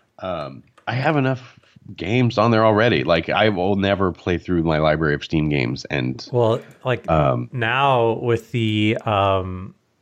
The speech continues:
Speaker 2: with the Steam Deck, well, you know, kinda coming, I was, like, you know, looking at stuff like the Halloween sale, being
Speaker 1: Mm-hmm.
Speaker 2: like, "Ooh, what can I get for, like, five bucks that I might
Speaker 1: I
Speaker 2: wanna play in the
Speaker 1: know.
Speaker 2: future?" Which,
Speaker 1: I know.
Speaker 2: like, you know, is exactly what I've tried to stop doing on the Switch, where it's like,
Speaker 1: I
Speaker 2: I'm just
Speaker 1: know, me too.
Speaker 2: not spending money on these dumb games.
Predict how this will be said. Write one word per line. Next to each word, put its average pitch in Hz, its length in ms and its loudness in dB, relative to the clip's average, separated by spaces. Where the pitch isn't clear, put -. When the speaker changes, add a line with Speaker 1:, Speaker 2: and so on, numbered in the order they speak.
Speaker 2:
with 113 140 -4
the 110 80 -4
Steam 120 320 -2
Deck, 101 260 0
well, 95 200 -2
you 98 120 -8
know, 92 100 -6
kinda 107 280 -4
coming, 92 380 -6
I 98 120 -2
was, 95 140 -4
like, 90 260 -4
you 101 100 -14
know, 87 80 -12
looking 95 220 -8
at 92 60 -8
stuff - 220 -8
like 101 100 -8
the 95 80 -6
Halloween 95 420 -2
sale, 87 180 -2
being 78 120 2
Speaker 1:
Mm-hmm. 65 80 -2
Speaker 2:
like, 82 180 -10
"Ooh, 156 200 -8
what 90 180 -8
can 113 100 -12
I 104 80 -8
get 101 200 -10
for, 113 160 -6
like, 101 180 -6
five 107 220 -4
bucks - 320 -10
that 92 320 -4
I 92 140 -4
might 110 340 -2
Speaker 1:
I - 140 4
Speaker 2:
wanna 73 100 0
play 143 260 4
in - 80 6
the 139 60 4
Speaker 1:
know. - 60 0
Speaker 2:
future?" 113 500 0
Which, 117 140 2
Speaker 1:
I 82 60 2
know. 98 240 4
Speaker 2:
like, - 160 -8
you 127 180 -2
know, 120 40 4
is 117 140 2
exactly 117 540 0
what 113 160 2
I've 104 180 0
tried 117 320 0
to 104 80 -4
stop - 480 -4
doing 104 280 -2
on 92 120 -4
the 90 80 -6
Switch, 110 500 -2
where 95 200 -2
it's 92 140 -6
like, 87 280 2
Speaker 1:
I 87 40 4
Speaker 2:
I'm 92 80 4
just 113 160 6
Speaker 1:
know, 131 200 4
me 101 200 2
too. 131 640 2
Speaker 2:
not 120 760 -2
spending 117 400 -2
money 104 260 -2
on 98 120 -4
these 92 180 -8
dumb 101 480 -6
games. 95 800 -6